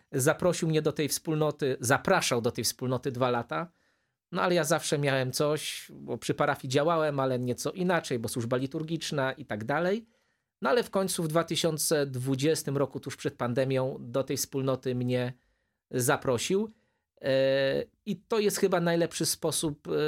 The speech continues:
przyjścia do tej wspólnoty, czyli poprzez zaproszenie, poprzez świadectwo innych mężczyzn. Natomiast, e, wszystkich panów, mężczyzn pełnoletnich, którzy nas słuchają,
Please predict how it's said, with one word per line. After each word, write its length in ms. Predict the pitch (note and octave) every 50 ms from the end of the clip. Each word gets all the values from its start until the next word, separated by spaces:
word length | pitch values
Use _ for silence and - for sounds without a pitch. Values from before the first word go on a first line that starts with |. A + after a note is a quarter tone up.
| D3 C#3+ C#3+ C#3+ C#3+ C#3+ - D#3 F#3+ - _ _ _ C#4+ G#3 - - -
przyjścia 440 | - - A3 A3 - - - B2+
do 80 | - B2+
tej 120 | - C3+
wspólnoty, 380 | B2 - - - C#3+ C#3+ C3 -
czyli 160 | D3+ D3 C#3+
poprzez 320 | C#3 - D3 - - D3 B2+
zaproszenie, 540 | D#3 C3+ - D#3 C#3 - - D#3 D#3 D3+
poprzez 480 | - - C#3+ - - - C#3+ C3 - - _ _ _ _ _ _ - -
świadectwo 560 | C3 - - D3+ C#3+ D#3+ D3 - - - C#3+
innych 320 | D3+ D#3+ D3 D3+ C#3 - C#3
mężczyzn. 340 | B2+ A#2+ - - F#3+ - _ D#3+
Natomiast, 680 | D3+ C#3 - D3+ C#3+ C#3+ C#3+ C#3+ D#3 D3+ - - _ _ _ _ _ _ _ _ _ _ _ -
e, 180 | - B2 A#2+
wszystkich 440 | A#2 - - E3 - - - A#2+ -
panów, 420 | - C3+ B2+ C3+ D#3 D#3+ D3 -
mężczyzn 440 | C3 C3+ C3+ C#3 C3 - - B2+ -
pełnoletnich, 480 | - C3 B2 B2+ B2 C3 B2+ - B2+ -
którzy 220 | - B2 A2+ C3
nas 140 | A#2+ A#2 -
słuchają, 420 | - A#2 - A#2+ A2+ A#2+ C3 C#3+